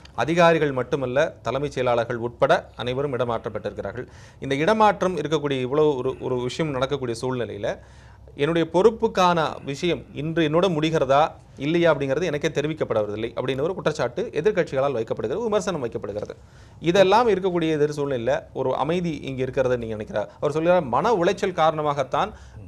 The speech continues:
இந்த நம்ம நாமக்கல்ல பார்த்தோம், அவங்க, அவங்க அந்த அளவுக்கு இருக்கக்கூடிய பெரிய பதவிகள் இருக்கக்கூடிய ஒரு ஐ பி எஸ் ஆஃபீஸர் ரேஞ்சில் இருக்கக்கூடியவர்கள் வந்து அவர்களே இந்த மாதிரி ஒரு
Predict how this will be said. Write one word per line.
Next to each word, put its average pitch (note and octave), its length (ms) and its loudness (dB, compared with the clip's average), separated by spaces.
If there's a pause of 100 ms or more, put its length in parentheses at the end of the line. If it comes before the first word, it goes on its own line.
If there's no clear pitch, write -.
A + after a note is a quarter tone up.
இந்த C#3 260 -4
நம்ம C3 280 0
நாமக்கல்ல D3+ 320 2
பார்த்தோம், C3 560 0 (180)
அவங்க, C3+ 320 -2
அவங்க E3 460 0
அந்த F3 420 2
அளவுக்கு F#3+ 300 6
இருக்கக்கூடிய E3 400 0
பெரிய D#3+ 280 2
பதவிகள் D#3+ 360 2
இருக்கக்கூடிய C#3+ 400 0
ஒரு C3+ 120 0
ஐ B2+ 100 0
பி C#3 100 -6
எஸ் C#3 160 -2
ஆஃபீஸர் B2 380 -2
ரேஞ்சில் C3 280 -2
இருக்கக்கூடியவர்கள் A2 600 -6
வந்து G#2 500 -6
அவர்களே D3+ 440 -2
இந்த C#3+ 160 -8
மாதிரி D3 240 -2
ஒரு B2 240 0